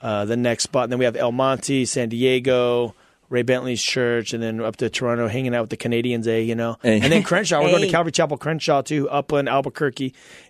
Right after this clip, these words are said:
Speaker 1: uh, all over the place. So we're, we're doing it.
Speaker 3: Right.
Speaker 1: We're com-, oh, we're coming to the East Coast, too.
Speaker 2: Are all those dates on the website right now?
Speaker 1: Uh, they're all on my website, ryan dash reese dot com, and then we're actually opening up the whole East Coast. So we'll be touring literally from,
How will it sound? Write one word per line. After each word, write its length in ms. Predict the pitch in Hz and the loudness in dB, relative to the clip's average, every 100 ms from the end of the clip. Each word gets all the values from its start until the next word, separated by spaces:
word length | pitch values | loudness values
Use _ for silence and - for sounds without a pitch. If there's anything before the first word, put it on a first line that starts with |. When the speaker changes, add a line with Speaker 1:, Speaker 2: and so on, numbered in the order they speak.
| - | 0
Speaker 1:
uh, 160 | 160 147 | 2 4
all 280 | 190 214 214 | 4 4 4
over 160 | 190 | 2
the 80 | 151 | -2
place. 280 | 139 143 107 | -2 -2 -2
So 380 | - 180 147 139 - - - _ _ | 2 4 4 0 -6 -20 -20 _ _
we're, 160 | 147 160 | 0 0
we're 180 | 143 156 | 2 2
doing 300 | 165 214 175 | 4 4 2
it. 160 | - | -2
Speaker 3:
Right. 340 | 170 180 170 - | 0 0 0 0
Speaker 1:
We're 120 | 160 | 2
com-, 200 | 185 202 | 2 2
oh, 140 | 226 226 | 2 2
we're 160 | 170 | 0
coming 260 | - 214 214 | 0 0 2
to 40 | |
the 80 | 208 | 2
East 260 | 220 202 - | 2 0 2
Coast, 320 | 208 208 - | 2 2 0
too. 300 | 262 254 123 | 2 2 4
Speaker 2:
Are 160 | 143 143 | 6 6
all 240 | - 135 | 6 4
those 180 | 160 151 | 4 2
dates 240 | 120 143 165 | 2 2 2
on 120 | 147 | 2
the 60 | |
website 360 | 135 135 151 139 | 4 4 4 2
right 100 | 147 | 2
now? 120 | 147 | 4
Speaker 1:
Uh, 140 | 165 165 | 4 4
they're 160 | 165 180 | 4 4
all 440 | 175 180 190 190 | 4 4 4 4
on 220 | 180 170 160 | 2 0 2
my 100 | 160 | 2
website, 680 | 151 170 147 185 175 180 175 | 4 2 2 2 2 2 0
ryan 320 | 151 160 165 | 0 2 2
dash 240 | 156 139 | 2 0
reese 100 | 160 | -2
dot 180 | 139 151 | -2 -2
com, 360 | - 160 165 165 | 0 2 2 0
and 180 | 156 147 | 0 2
then 160 | 151 151 | 2 4
we're 200 | 151 151 | 2 4
actually 400 | 147 143 156 151 | 2 0 -4 0
opening 480 | 180 170 180 175 | 2 2 0 2
up 140 | 165 156 | 2 0
the 60 | 127 | 0
whole 180 | 143 147 | 0 0
East 220 | 147 - | -4 -2
Coast. 300 | - 170 165 | 2 2 2
So 80 | 151 | 0
we'll 180 | 147 | 2
be 140 | 170 160 | 2 0
touring 460 | - 160 160 156 | 0 0 2 0
literally 280 | 147 151 156 | 0 2 0
from, 400 | 135 147 143 139 | 2 2 2 0